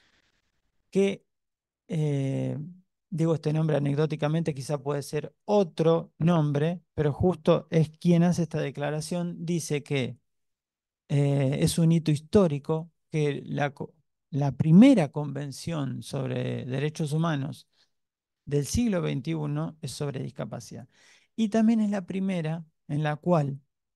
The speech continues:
las asociaciones de personas con discapacidad han tenido un rol preponderante. Y tan preponderante es que el setenta por ciento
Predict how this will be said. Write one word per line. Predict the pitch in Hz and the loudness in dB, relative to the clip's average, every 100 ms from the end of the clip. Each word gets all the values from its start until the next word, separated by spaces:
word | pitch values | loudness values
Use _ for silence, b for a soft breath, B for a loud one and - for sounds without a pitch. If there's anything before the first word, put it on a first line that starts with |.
| _ _ _ _ _ _ _ _ _ _ | _ _ _ _ _ _ _ _ _ _
las | 202 220 254 233 - - - | -6 -4 -2 -4 -4 -10 -16
asociaciones | - 170 185 165 170 156 - 214 180 139 | -6 -6 -4 -6 -4 -6 -2 0 2 0
de | 127 | -2
personas | 120 123 - 175 156 143 127 - - _ | -2 -4 -2 0 0 0 -2 -8 -20 _
con | 202 208 160 120 110 _ _ _ - | 2 2 2 -2 -10 _ _ _ -6
discapacidad | 170 220 - 175 160 170 - 165 170 160 147 - _ _ _ _ _ _ _ _ _ _ | 0 0 0 -4 0 -2 -2 -4 -2 -2 -4 -16 _ _ _ _ _ _ _ _ _ _
han | 185 196 | -2 -2
tenido | 170 185 190 190 190 | -2 -4 -2 0 0
un | 180 175 | -2 2
rol | 185 185 | 2 2
preponderante. | 156 190 190 180 165 143 127 123 123 - 139 _ _ _ _ - | 0 0 0 2 2 0 -2 -6 -8 -12 -14 _ _ _ _ -2
Y | 185 | 0
tan | 190 269 262 | 0 0 2
preponderante | 185 165 160 156 147 151 147 127 143 156 | 2 2 2 2 2 2 2 0 0 2
es | 180 - - _ _ _ _ _ _ _ _ _ _ _ _ | 0 -2 -18 _ _ _ _ _ _ _ _ _ _ _ _
que | 190 - | -4 -2
el | 175 156 | -2 0
setenta | 165 160 208 240 233 196 | 0 0 2 2 2 -2
por | 160 151 | 0 -2
ciento | 151 170 160 143 151 156 | -2 -2 0 0 -2 -4